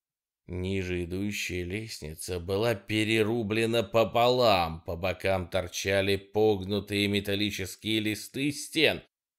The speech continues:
«Что случилось?» спросил он.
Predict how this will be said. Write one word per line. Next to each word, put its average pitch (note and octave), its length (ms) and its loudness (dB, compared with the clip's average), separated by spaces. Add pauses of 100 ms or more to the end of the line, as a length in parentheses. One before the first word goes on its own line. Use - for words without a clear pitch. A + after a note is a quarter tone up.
«Что - 380 -12
случилось?» G#2 1120 -6
спросил F2+ 600 -4
он. D2+ 180 -12